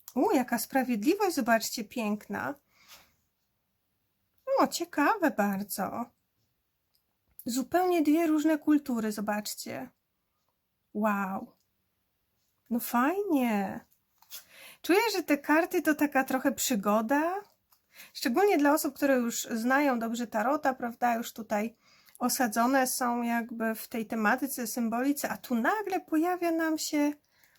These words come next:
jakby coś nowego. No fajnie.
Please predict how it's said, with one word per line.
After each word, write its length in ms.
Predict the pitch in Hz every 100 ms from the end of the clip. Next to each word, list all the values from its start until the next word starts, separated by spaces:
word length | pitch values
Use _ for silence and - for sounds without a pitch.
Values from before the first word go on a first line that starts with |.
| _ _ - - -
jakby 480 | 202 185 208 247 381
coś 340 | - 202 -
nowego. 720 | 277 320 233 214 214 214 247 427 539 _ _ -
No 160 | 233
fajnie. 680 | 214 180 233 330 415 240 214